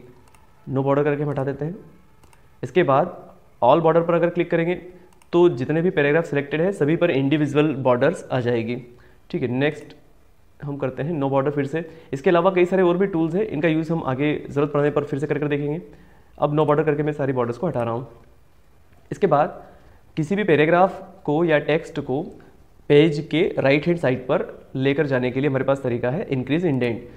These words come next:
तो जितना increase indent पर click करेंगे उतना paragraph right, right, right में जाएगा। अभी जो space बनी है, मैं यहाँ पर चाहूँ तो signature के लिए कोई space मैंने बना ली, या फिर कोई picture मुझे लगाना हो, photo लगाना हो तो मैं कर सकता हूँ। वापस decrease indent पर click करेंगे तो फिर से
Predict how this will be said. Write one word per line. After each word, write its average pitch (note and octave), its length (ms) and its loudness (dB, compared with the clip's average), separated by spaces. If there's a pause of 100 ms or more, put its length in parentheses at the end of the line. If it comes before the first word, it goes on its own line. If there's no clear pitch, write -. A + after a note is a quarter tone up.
(140)
तो C#3+ 60 -2
जितना C3 240 -2
increase D#3+ 280 0
indent D#3+ 220 -2
पर E3+ 80 -2
click E3 180 -2
करेंगे E3 200 0
उतना D3+ 240 -2
paragraph C3+ 640 0
right, C#3 200 0
right, C3+ 200 0
right A#2+ 180 -2
में F3 80 -2
जाएगा। A#2+ 380 0 (280)
अभी C#3 140 -2
जो D#3 80 -4
space D#3 240 -2
बनी D#3+ 220 2
है, D3+ 120 0
मैं C#3 140 0
यहाँ D3 200 0
पर D3+ 120 -2
चाहूँ D3 240 0
तो D#3+ 80 -6
signature C#3+ 360 0 (360)
के C#3+ 60 -4
लिए D3+ 120 0
कोई D3+ 140 -2
space D3 300 -2
मैंने D3 120 0
बना C#3+ 180 0
ली, D3 240 2
या C#3 40 2
फिर C#3+ 160 -2
कोई D3+ 120 -4
picture D3 300 -4
मुझे C#3+ 200 -2
लगाना C3 280 -2
हो, C#3+ 120 -2
photo B2+ 280 -6
लगाना B2 280 -2
हो B2+ 100 -4
तो C#3+ 80 -10
मैं F3+ 100 -8
कर C#3+ 80 -2
सकता B2+ 240 -6
हूँ। B2 160 -6 (420)
वापस F3+ 520 2 (120)
decrease E3+ 300 2
indent E3+ 440 -2 (400)
पर D3+ 60 -2
click D3+ 240 -4
करेंगे C#3 320 0
तो F3 120 -6
फिर C#3+ 200 -2
से D#3 360 -4